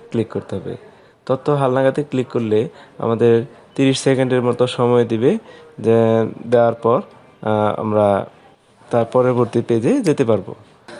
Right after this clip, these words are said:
এভাবে একে একে, আহ, আস্তে আস্তে আপনি সকল তথ্য পূরণ করতে, করবেন এবং, আহ, উম, সেভ দিয়ে যাবেন। এই বিদ্যালয়ের তথ্য সঠিকভাবে সুন্দরভাবে পূরণ করতে চাইলে আপনাকে আগেই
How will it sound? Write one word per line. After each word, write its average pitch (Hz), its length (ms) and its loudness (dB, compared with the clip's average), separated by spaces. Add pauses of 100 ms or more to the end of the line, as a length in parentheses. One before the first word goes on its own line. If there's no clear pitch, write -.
(760)
এভাবে 147 360 4
একে 147 260 2
একে, 139 340 0
আহ, 110 800 0
আস্তে 113 200 -6
আস্তে 117 260 -2 (100)
আপনি 123 260 -4
সকল 120 260 -4
তথ্য 120 280 -6
পূরণ 127 260 -4
করতে, 123 240 -8
করবেন 127 420 -2
এবং, 117 360 0 (500)
আহ, 107 420 0 (260)
উম, 113 340 -8 (460)
সেভ 127 260 -4
দিয়ে 123 200 -2
যাবেন। 117 380 -2 (1000)
এই 117 260 -8
বিদ্যালয়ের 143 640 2 (140)
তথ্য 131 260 -2 (520)
সঠিকভাবে 135 520 -2
সুন্দরভাবে 135 480 -2
পূরণ 139 280 -2
করতে 127 580 0 (200)
চাইলে 120 320 2
আপনাকে 120 500 -2 (440)
আগেই 131 520 -2